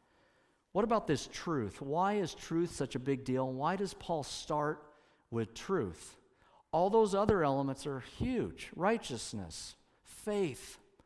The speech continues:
salvation. But why truth first and foremost in his list here?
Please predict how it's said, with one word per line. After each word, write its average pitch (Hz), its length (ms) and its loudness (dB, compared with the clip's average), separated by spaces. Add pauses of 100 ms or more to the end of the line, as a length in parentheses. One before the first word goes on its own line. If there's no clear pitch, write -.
salvation. 185 1000 -2 (840)
But 151 80 0
why 160 260 0
truth 190 800 -2 (160)
first 120 480 -2 (420)
and 120 140 -6
foremost 135 560 -2
in 113 100 -4
his 110 180 -6
list 127 520 -4 (160)
here? 76 220 -10